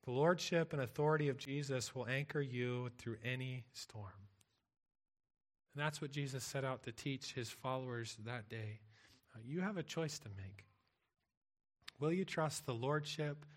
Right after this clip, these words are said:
and authority of Jesus? Will you do that through the storm? Would you bow your head with me at this time? We're all gonna have the chance to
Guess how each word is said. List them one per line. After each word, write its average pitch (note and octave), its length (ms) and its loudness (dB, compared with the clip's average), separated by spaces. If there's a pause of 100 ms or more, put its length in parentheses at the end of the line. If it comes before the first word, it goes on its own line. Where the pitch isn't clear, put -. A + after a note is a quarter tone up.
(240)
and A#2 80 -2
authority C3 760 -2 (260)
of A2+ 100 -14
Jesus? G2+ 640 -14 (1300)
Will C#3+ 140 0
you D#3 120 -2
do D3 140 -4
that G#2+ 260 -8 (880)
through B2+ 140 0
the B2 100 -4
storm? A2 380 -4 (920)
Would E3 100 -6
you E3+ 80 0
bow C#3+ 160 4
your C#3 160 6
head C3+ 160 4
with C3 160 -4
me C3 220 -2 (1160)
at B2 140 0
this A#2 220 -4
time? A2+ 300 -2 (3000)
We're C#3 140 4
all D3 100 8
gonna C3 200 4
have C3 160 6
the B2 80 0
chance B2+ 440 0
to A#2 340 0